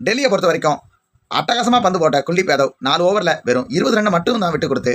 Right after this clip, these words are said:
ரெண்டு முக்கியமான விக்கெட்டை தூக்கிட்டு போனார். ஸ்டார்க்கு மூணு விக்கெட் எடுத்தாலும் நாற்பத்தி நாலு ரன்களை விட்டு கொடுத்திருந்தாரு. மத்த பவுலர்கள் எல்லாருக்குமே மரண அடி தான் வாங்கியிருந்தாங்க. இருநூத்தி பத்து ரன் அடிச்சா வெற்றி அப்படின்ற இலக்கை நோக்கி களமிறங்கின டெல்லிக்கு தொடக்கமே அதிர்ச்சி.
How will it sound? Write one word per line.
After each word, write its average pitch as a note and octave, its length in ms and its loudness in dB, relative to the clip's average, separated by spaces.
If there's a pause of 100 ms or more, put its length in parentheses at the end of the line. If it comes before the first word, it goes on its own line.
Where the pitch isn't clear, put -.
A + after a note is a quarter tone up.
(280)
ரெண்டு C4+ 200 0
முக்கியமான F3+ 300 0
விக்கெட்டை - 220 -2
தூக்கிட்டு E3 220 -2
போனார். A2 180 -6 (580)
ஸ்டார்க்கு G#3 340 0 (120)
மூணு G3 160 2
விக்கெட் F#3+ 200 -2
எடுத்தாலும் C#3+ 340 2 (500)
நாற்பத்தி G3+ 300 -2
நாலு D#3+ 160 0
ரன்களை D#3+ 240 2
விட்டு C3+ 120 -2
கொடுத்திருந்தாரு. A#2+ 400 0 (180)
மத்த D#3+ 180 2
பவுலர்கள் D3 320 2 (100)
எல்லாருக்குமே C3+ 380 0 (200)
மரண D#3+ 240 0
அடி C3 180 -2
தான் - 140 0 (180)
வாங்கியிருந்தாங்க. B2 440 -2 (680)
இருநூத்தி B3+ 300 -2
பத்து G#3+ 160 0
ரன் A3+ 160 0
அடிச்சா F#3+ 240 0
வெற்றி E3 260 -2
அப்படின்ற C3+ 260 0
இலக்கை C#3+ 200 0
நோக்கி B2 200 -2
களமிறங்கின D3+ 380 2 (180)
டெல்லிக்கு D3 320 0 (180)
தொடக்கமே D#3 340 0
அதிர்ச்சி. C3 240 -4